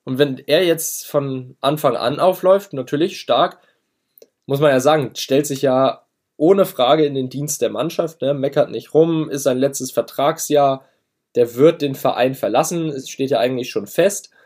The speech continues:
war ja letzten Sommer auch schon so, da ging's ja nur noch darum, wo, eigentlich wohin, jetzt ist er doch noch da. Ja, und jetzt soll er dann in der Abwehr starten. Interessant, interessant. Gut, mach ich mal mit R B Leipzig weiter. Ja, die Roten Bullen,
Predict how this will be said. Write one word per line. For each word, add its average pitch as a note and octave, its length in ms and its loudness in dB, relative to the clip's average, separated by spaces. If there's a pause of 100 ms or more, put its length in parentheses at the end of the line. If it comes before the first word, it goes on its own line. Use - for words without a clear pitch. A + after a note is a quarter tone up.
(280)
war A2+ 140 4
ja A#2 80 6
letzten C3+ 360 0
Sommer B2+ 300 0
auch D#3 160 2
schon D#3 220 -6
so, D3+ 260 0
da C3 100 0
ging's C3 280 -6
ja B2+ 100 -4
nur C3 140 -4
noch B2+ 140 -6
darum, A#2+ 380 -2
wo, A#2 140 -18
eigentlich A#2 380 -4
wohin, C#3+ 440 -4
jetzt - 320 -8
ist - 180 -10
er A#2 100 -2
doch C3+ 200 -6
noch D#3 160 -2
da. D#3 320 4 (420)
Ja, D#3+ 360 2
und A2 160 -2
jetzt - 380 -4
soll C3+ 180 2
er D#3 100 2
dann C#3+ 240 0
in C3+ 100 -6
der D3+ 120 -2
Abwehr - 280 -8
starten. G2+ 400 -8
Interessant, C#3+ 540 -2
interessant. C3+ 580 -6 (160)
Gut, - 200 -2 (440)
mach D3+ 320 -2
ich E3 200 -8
mal C#3 440 0
mit C3+ 400 -4 (880)
R C3 140 2
B D3+ 140 4
Leipzig C#3 560 -2
weiter. F#2+ 280 -4
Ja, B2 160 4
die C#3+ 60 2
Roten C#3+ 360 0
Bullen, E3+ 480 4